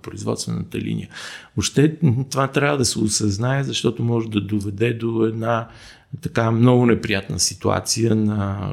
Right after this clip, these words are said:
губене на поръчки от, от, е, западните големи възложители и оттам необходимост от тотално пренастройване на нашата икономика. Един друг аспект, който ще очакват западните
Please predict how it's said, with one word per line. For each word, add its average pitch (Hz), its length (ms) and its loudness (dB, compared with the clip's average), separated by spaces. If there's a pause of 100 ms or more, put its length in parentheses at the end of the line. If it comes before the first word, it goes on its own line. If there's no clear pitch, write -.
губене 98 300 2
на 90 140 -6
поръчки 92 800 -4 (380)
от, 82 260 -2
от, 90 220 -2
е, - 180 -10 (300)
западните 90 920 -8 (360)
големи 87 300 0
възложители 95 640 -6
и 117 60 0
оттам 110 520 -2 (360)
необходимост 107 880 0
от 101 140 -6
тотално 98 460 0
пренастройване 90 1000 -4
на 98 140 -2
нашата 90 420 -6
икономика. 85 680 -4 (420)
Един 117 240 6
друг 151 260 2
аспект, - 480 0
който 147 360 4
ще - 160 -4
очакват 104 540 -6
западните 104 540 -6